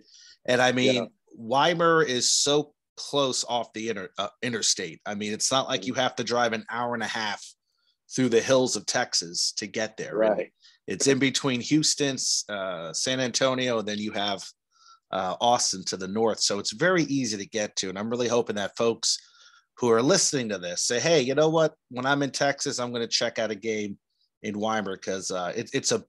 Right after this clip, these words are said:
Speaker 1: just a historic field. They have, uh, their advertisements are hand painted on the wood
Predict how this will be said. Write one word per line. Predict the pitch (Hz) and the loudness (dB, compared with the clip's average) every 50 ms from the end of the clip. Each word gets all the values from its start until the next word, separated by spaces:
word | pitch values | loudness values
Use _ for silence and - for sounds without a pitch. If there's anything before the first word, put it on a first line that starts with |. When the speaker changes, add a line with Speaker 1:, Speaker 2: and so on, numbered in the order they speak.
| _ _ _ _ | _ _ _ _
Speaker 1:
just | - - - - | -4 -4 -2 -2
a | - 113 | -2 0
historic | 107 123 - - - - - 143 147 147 147 139 - | 2 4 4 4 4 4 4 6 6 6 4 2 0
field. | - - 143 139 139 135 135 131 127 127 117 - - - 90 | -4 -2 0 2 4 4 4 4 2 -2 -6 -12 -18 -16 -8
They | - 110 113 110 | -6 -4 -4 -4
have, | - - 123 127 127 123 120 117 - 113 | -2 0 2 4 4 4 4 2 2 -2
uh, | 104 101 101 | -4 -4 -4
their | 107 107 - 110 | -6 -6 -4 -2
advertisements | 120 127 123 131 - - - 120 123 123 120 - 117 117 107 - | -2 0 0 0 -2 0 0 2 2 2 0 -2 -4 -4 -2 -2
are | 101 98 | -4 -4
hand | - - 120 127 123 110 - | -6 -4 -4 -4 -4 -4 -6
painted | - 123 123 123 - 120 110 | -8 -8 -6 -4 -4 -4 -2
on | 110 110 107 101 | -2 -2 -2 -4
the | 98 | -6
wood | 95 101 107 113 117 120 120 | -4 -2 0 0 0 0 -2